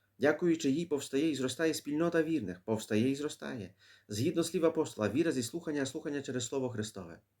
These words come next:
Отже, тепер увага, дуже важливі слова буду зараз казати. «Пресвітери, отже, є боржниками, боржниками всіх, щоби ділитися з ними правдою Євангелії, якою радіють у Господі». М, представляєте? Руку положили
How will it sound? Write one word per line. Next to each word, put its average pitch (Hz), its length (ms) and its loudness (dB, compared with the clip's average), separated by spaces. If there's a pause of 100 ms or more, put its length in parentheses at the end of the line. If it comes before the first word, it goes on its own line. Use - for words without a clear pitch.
Отже, 120 320 2 (280)
тепер - 260 0
увага, 107 380 2 (160)
дуже 120 240 0
важливі 107 300 2
слова 104 220 -4
буду 92 200 -2
зараз 92 180 -8
казати. - 360 -14 (500)
«Пресвітери, 151 760 2
отже, 156 320 4
є 160 220 8 (200)
боржниками, 208 1400 8
боржниками 175 840 4
всіх, 156 480 -6 (300)
щоби 147 300 4
ділитися 147 460 4
з 127 60 -2
ними 139 180 4
правдою 123 300 2
Євангелії, 151 640 0 (300)
якою 120 320 6
радіють 110 360 4
у 101 60 2
Господі». 98 440 -4 (600)
М, 113 120 -6 (140)
представляєте? 160 580 0 (460)
Руку 120 240 2
положили 127 420 6